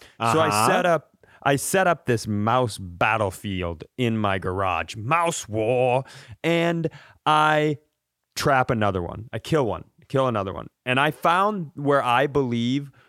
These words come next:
Speaker 1: like, the opening in, like, the corner of the wall where I believe they must be coming in and out of and where their nest is.
Speaker 2: Sure.
Speaker 1: And now in retrospect, because I'm a few days removed from the Mouse War.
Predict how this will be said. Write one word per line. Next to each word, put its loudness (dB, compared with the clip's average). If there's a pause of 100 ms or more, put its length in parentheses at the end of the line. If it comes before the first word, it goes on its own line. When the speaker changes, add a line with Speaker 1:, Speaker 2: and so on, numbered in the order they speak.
(160)
Speaker 1:
like, 0
the -4
opening 0
in, -6
like, -4
the -6
corner -2
of -4
the 0
wall 2
where 2
I 2
believe -2
they 0
must -2
be -2
coming -4
in -2
and -2
out -2
of 0
and -4
where -2
their -4
nest -6
is. -4 (180)
Speaker 2:
Sure. -4
Speaker 1:
And -2 (260)
now 2
in -2
retrospect, 0
because -4
I'm 0
a -2
few -2
days 2
removed 0
from -4
the -2
Mouse 0
War. 0